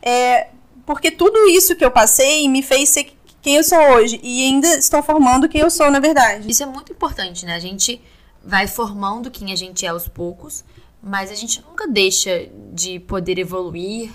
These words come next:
Speaker 2: e poder se transformar. A gente não é uma pessoa es-, uma pessoa,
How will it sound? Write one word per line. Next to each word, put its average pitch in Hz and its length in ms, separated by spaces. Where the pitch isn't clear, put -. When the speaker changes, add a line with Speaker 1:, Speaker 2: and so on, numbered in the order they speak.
Speaker 2:
e 190 120
poder 180 720
se 180 160
transformar. 180 640
A 175 80
gente 180 300
não 220 160
é 262 80
uma 226 140
pessoa 190 360
es-, - 160
uma 180 180
pessoa, 190 720